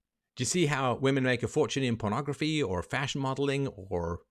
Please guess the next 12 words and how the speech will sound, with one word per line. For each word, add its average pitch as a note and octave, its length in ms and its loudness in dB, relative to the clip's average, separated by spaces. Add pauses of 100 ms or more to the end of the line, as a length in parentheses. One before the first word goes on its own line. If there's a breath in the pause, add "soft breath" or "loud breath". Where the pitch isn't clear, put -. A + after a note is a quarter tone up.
romance G#2+ 340 0
novel A2+ 260 0
writing? G#2+ 360 -2 (460)
It's - 80 -14
not - 120 -10
a - 40 -14
patriarchy. - 540 -12 (1080)
You're G#2+ 140 0
just C#3 260 0
not C#3+ 240 -2
that C3+ 220 -4
good C#3+ 340 2